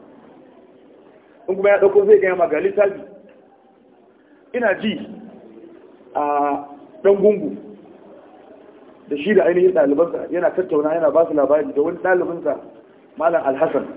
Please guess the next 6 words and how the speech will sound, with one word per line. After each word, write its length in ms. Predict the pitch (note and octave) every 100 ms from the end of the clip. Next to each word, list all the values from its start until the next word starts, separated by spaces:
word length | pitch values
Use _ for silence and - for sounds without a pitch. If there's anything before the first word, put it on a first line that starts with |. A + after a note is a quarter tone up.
| - - - - - - - - - - - -
wani 140 | D#3+
ba 80 | E3+
Fulatani 400 | - - D#3 C#3+ D3
haka. 200 | - - - - - - - - _ - _ -
Suka 120 | -
ce 160 | -